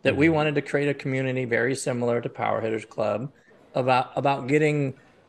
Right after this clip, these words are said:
Speaker 1: solopreneurs and entrepreneurs into a community so that it could uplift each other, so they, they could share tools, tips, and techniques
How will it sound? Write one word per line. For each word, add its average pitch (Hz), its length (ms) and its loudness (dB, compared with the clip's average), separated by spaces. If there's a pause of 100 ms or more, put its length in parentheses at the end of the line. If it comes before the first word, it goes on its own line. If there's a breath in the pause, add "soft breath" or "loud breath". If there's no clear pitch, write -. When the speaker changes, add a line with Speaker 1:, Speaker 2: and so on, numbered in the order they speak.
(360)
Speaker 1:
solopreneurs 151 1000 4
and 127 120 -2
entrepreneurs 127 1080 -2 (420)
into 160 420 -2
a 156 40 0
community 135 580 -2
so 131 280 2
that 127 160 2
it 131 120 2
could - 180 -2
uplift 123 440 -4
each - 180 -12
other, - 200 -10 (100)
so 120 140 -8
they, 123 180 0
they 127 180 -2
could 123 140 -4
share 147 580 -2
tools, 143 440 -2
tips, 127 300 -4
and 123 140 -10
techniques 120 800 -4